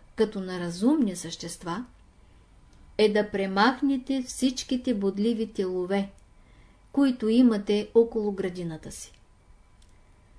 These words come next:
Вътре в себе си вие няма какво да се пазите. Онзи човек, който най-много се бори против злото,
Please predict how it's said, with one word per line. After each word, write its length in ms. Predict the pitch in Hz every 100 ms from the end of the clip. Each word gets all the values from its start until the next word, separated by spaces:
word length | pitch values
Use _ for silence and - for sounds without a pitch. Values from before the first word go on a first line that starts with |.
| - - _ _ _
Вътре 420 | 214 285 330 269
в 80 | 208
себе 280 | - 262 226
си 400 | 208 220 180 - - _ _ -
вие 300 | 208 277 294
няма 360 | 302 349 269
какво 300 | 208 180 170
да 100 | 175
се 200 | 175 165
пазите. 500 | - 156 151 156 - - - - _ - - _ _ _ _ - _
Онзи 320 | 233 294 311 311
човек, 440 | 233 196 175 - - - - - - _
който 340 | 240 240 240
най-много 600 | 220 220 262 320 240 196 190
се 180 | 208
бори 400 | 202 214 262 214
против 360 | 156 175 - 180
злото, 460 | - 170 170 214